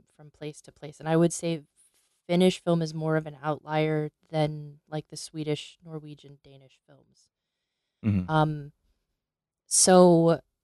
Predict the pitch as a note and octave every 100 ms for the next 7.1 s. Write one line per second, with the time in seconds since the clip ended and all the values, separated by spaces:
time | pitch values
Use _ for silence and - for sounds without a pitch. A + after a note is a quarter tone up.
0 | _ F3+ G3 F#3 - G3+ F#3 F3 E3+ E3+
1 | F3 E3 D#3 D#3 - D3 C#3 - D#3+ -
2 | F#3 G3+ - _ _ _ E3 D#3+ D#3 D#3
3 | - D#3 D#3 G3 G3+ - _ - - D3
4 | E3 D#3+ F3 D#3+ D#3 C#3+ D3 - _ _
5 | _ _ _ _ D#3 D3+ F#3 B3 A3 -
6 | G3+ F#3 F3+ E3+ - F3 E3+ E3+ E3 D#3